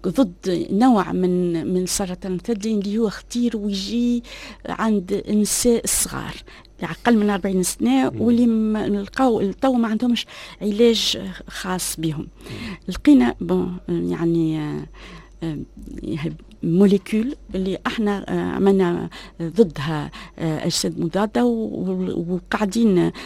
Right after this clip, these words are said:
Speaker 1: نخدموا مع جماعه صلاح عزايز وسبيطار شارل نيكول في الحكايه هذه، و-، ولقينا اللي تقريباً خمسين في المية من، من ال-، معناها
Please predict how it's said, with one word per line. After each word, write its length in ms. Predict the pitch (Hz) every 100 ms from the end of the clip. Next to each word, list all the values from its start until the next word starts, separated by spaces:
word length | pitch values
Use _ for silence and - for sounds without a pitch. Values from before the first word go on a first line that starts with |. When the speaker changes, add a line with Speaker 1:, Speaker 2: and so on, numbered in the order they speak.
| -
Speaker 1:
نخدموا 320 | 208 220 185
مع 140 | 185 185
جماعه 240 | 190 190 -
صلاح 340 | 185 170 -
عزايز 500 | 170 185 175 165 160
وسبيطار 580 | 165 156 160 - 180 180
شارل 240 | - 170
نيكول 340 | 156 - 170 165
في 80 |
الحكايه 520 | 160 - - 165 147 147
هذه، 300 | 170 226 240 - - - - - -
و-، 40 |
ولقينا 720 | 196 190 202 - 254 233 220 -
اللي 380 | 208 202 214 214 - -
تقريباً 360 | 202 214 226 -
خمسين 420 | 226 202 - 214
في 100 | -
المية 420 | 202 196 220 202
من، 180 | 180 175 170 170 - 196 -
من 320 | 180 180 180
ال-، 640 | 170 165 160 160 156 - 180 - - - - 165 101 80 160 -
معناها 760 | - 180 185 165 160 156 156 151